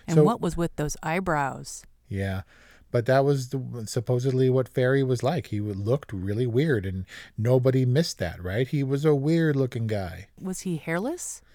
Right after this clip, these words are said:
Speaker 2: The alopecia or whatever? Is that what that is?
Speaker 1: Yeah.
Speaker 2: He, he, 'cause he did have his wig off, and he was completely bald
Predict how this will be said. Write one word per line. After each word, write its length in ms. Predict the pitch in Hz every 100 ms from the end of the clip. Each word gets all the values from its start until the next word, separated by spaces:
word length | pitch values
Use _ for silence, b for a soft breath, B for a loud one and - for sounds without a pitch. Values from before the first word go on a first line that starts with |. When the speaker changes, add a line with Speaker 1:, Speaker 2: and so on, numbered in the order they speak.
| -
Speaker 2:
The 80 |
alopecia 480 | 107 104 107 127 123
or 120 | 143
whatever? 380 | 143 147 156 190 - _
Is 100 | 113
that 120 | 139
what 80 | 151
that 140 | 165
is? 80 | 175
Speaker 1:
Yeah. 240 | 175 190 139 - b b -
Speaker 2:
He, 160 | 135
he, 160 | 120 123
'cause 180 | - 123
he 80 |
did 200 | 123 135
have 260 | 143 143 131
his 240 | 127 117
wig 280 | 104 120 123 -
off, 340 | 104 107 113
and 80 | 113
he 80 | 113
was 140 | 101
completely 420 | - 101 131 117
bald 420 | 104 104 98 95